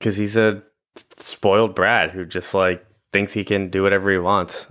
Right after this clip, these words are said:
I mean, I, <laughs> it, it's funny 'cause I, again, I do kind of like the guy. I like his game, and I think what he brings is important. I think that fire is important.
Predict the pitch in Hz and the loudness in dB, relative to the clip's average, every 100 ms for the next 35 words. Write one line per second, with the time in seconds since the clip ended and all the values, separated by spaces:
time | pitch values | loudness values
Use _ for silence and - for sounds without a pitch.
0 | - 95 90 82 90 - - _ _ _ | -6 -2 -2 0 -2 -6 -20 _ _ _
1 | _ _ _ _ - - 131 165 131 147 | _ _ _ _ -20 -6 0 2 2 2
2 | 143 - 170 143 127 127 131 143 123 98 | 0 0 0 2 2 2 2 2 2 0
3 | 101 123 127 120 98 98 135 - - 95 | 0 -2 0 -2 2 2 0 -6 -6 -2
4 | 85 82 87 104 110 98 85 85 98 120 | 2 2 2 2 0 -2 0 0 0 -6
5 | 127 101 90 - 98 95 90 92 95 92 | -8 -4 -2 -2 0 0 2 0 0 -2
6 | 90 - 92 98 101 101 95 92 - 85 | -4 0 2 2 0 0 0 0 0 0
7 | 82 90 101 98 95 101 95 113 113 | 2 2 2 0 0 0 0 -2 -6